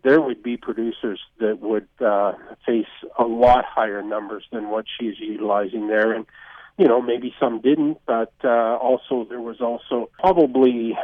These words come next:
uh, I'm not sure, but, uh, unprecedented unharvested acres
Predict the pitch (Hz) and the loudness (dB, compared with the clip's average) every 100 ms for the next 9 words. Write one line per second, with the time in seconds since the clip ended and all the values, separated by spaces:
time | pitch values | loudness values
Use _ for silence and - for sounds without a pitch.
0 | - 120 113 113 120 120 113 113 _ - | -2 0 2 0 0 2 0 0 _ -16
1 | - 175 143 113 113 117 - 123 - - | 2 6 6 6 2 -2 -4 -10 -10 -16
2 | - _ - 135 139 117 - 143 131 135 | -20 _ -2 2 2 -2 -2 -2 0 0
3 | 123 113 117 - - 135 135 - 127 123 | 0 -2 -4 -6 -2 -2 0 -2 0 -2
4 | 127 - 131 101 127 127 180 | -6 -8 -8 -6 -6 -4 -6